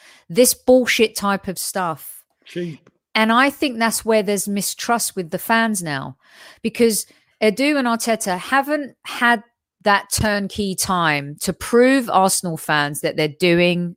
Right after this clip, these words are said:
Speaker 1: a good job and the right thing, because you can't change. Look, seventeen years since winning the league, but easily ten years since being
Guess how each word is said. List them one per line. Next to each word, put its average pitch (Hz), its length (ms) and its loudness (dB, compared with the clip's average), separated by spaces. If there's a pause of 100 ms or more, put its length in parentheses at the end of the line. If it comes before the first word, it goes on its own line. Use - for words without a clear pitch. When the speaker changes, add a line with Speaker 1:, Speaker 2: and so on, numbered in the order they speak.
(100)
Speaker 1:
a 165 100 2
good 156 400 -2
job 151 420 2
and 156 200 -4
the 143 80 -6
right 147 300 -2
thing, 135 400 -6 (360)
because 208 380 4 (400)
you 202 160 0
can't 247 400 2
change. 202 560 2
Look, 214 200 0
seventeen 254 520 0
years 214 220 2
since 185 240 -4
winning 185 240 -4
the 170 80 -2
league, 147 520 -2
but 175 220 0
easily 226 480 2
ten 190 360 0
years 160 260 0
since - 240 -4
being 165 540 -2